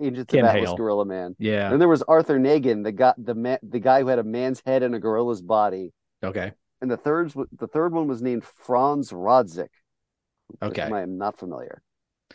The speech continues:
Speaker 2: Gorilla Man just came, I th-, Ken Hale, Gorilla Man, just
Speaker 1: Mm-hmm.
Speaker 2: came back in Avengers.
Speaker 1: Yeah.
Speaker 2: Uh, but I don't think they said his name. I, <laughs> I, I remember, I,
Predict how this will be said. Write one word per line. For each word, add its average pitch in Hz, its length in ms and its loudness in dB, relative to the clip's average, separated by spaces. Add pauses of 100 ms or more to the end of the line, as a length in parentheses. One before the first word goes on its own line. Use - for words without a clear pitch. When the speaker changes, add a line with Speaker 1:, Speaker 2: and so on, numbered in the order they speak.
(200)
Speaker 2:
Gorilla 185 280 4
Man 262 300 4
just 151 340 0
came, 160 200 0
I 131 100 0
th-, - 280 -8
Ken 143 200 4
Hale, 110 340 4
Gorilla 92 300 -6
Man, 78 280 -10 (280)
just - 260 2
Speaker 1:
Mm-hmm. - 40 -10
Speaker 2:
came 113 200 4
back 107 260 0
in 101 120 -8
Avengers. 90 600 -8 (760)
Speaker 1:
Yeah. 131 140 4
Speaker 2:
Uh, 78 320 -10 (840)
but 90 240 -8
I 104 80 -12
don't 90 160 -14
think 95 140 -12
they 90 100 -12
said 87 200 -8
his - 140 -12
name. 82 220 -14 (240)
I, 120 300 -2
<laughs> - 100 -12
I, 143 140 0 (960)
I 131 60 6
remember, 160 440 6
I, 143 240 2